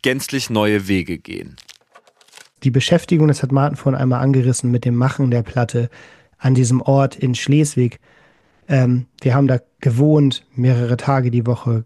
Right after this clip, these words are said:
Speaker 2: gemeinsam gekocht. Die anderen sind aus Flensburg gekommen, wir haben zusammen Musik gemacht, wir haben alleine Musik gemacht, wir sind irgendwie im Winter an der Schlei spazieren gegangen, andauernd draußen nachts gewesen. D-, d-, die Metalband, die bis um vier Uhr probt, das war schon, das war ein,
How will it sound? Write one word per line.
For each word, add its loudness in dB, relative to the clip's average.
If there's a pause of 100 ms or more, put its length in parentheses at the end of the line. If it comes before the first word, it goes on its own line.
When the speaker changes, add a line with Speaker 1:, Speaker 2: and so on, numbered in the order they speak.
Speaker 2:
gemeinsam 0
gekocht. -4
Die -6
anderen 0
sind -2
aus -2
Flensburg -2
gekommen, -4
wir 0
haben -2
zusammen 2
Musik 0
gemacht, -2
wir -2
haben 0
alleine 2
Musik 0
gemacht, -2
wir -2
sind 0
irgendwie 2 (500)
im 2
Winter 2
an 0
der 2
Schlei 2
spazieren -4
gegangen, -2 (160)
andauernd 2
draußen 0
nachts -4
gewesen. 0 (1040)
D-, -12 (420)
d-, 0
die 0 (260)
Metalband, 2
die 2
bis -2
um 2
vier 2
Uhr 0
probt, 0
das -2
war 4
schon, 2
das -2
war 2
ein, 2